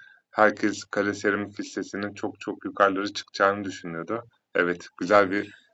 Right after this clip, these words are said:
yükseliş de yaptı. Tavanda bekleyen milyon milyon lotlar vardı ama daha sonra halka arz bittikten sonra, bu yükseliş tamamlandıktan sonra hisse adeta çakıldı ve uzun zamandır yatırımcısını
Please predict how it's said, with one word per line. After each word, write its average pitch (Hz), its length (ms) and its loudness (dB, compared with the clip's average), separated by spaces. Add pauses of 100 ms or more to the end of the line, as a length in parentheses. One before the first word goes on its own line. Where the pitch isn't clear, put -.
(160)
yükseliş 98 500 -4
de 101 40 4
yaptı. 95 540 4 (920)
Tavanda 104 420 6
bekleyen 104 420 6
milyon 98 380 2
milyon 92 340 0
lotlar 95 380 2
vardı 92 600 4 (180)
ama 104 300 2 (260)
daha 98 180 4
sonra 98 460 -2 (100)
halka 92 320 2
arz - 340 -2 (320)
bittikten 101 480 -2
sonra, 90 400 -4 (100)
bu 92 80 0
yükseliş 87 440 -4
tamamlandıktan 87 840 -2
sonra 92 460 -2 (400)
hisse 110 460 0 (440)
adeta 113 760 2
çakıldı 92 640 0 (140)
ve 104 200 4
uzun 104 320 -4
zamandır 92 680 -2 (100)
yatırımcısını 92 920 -4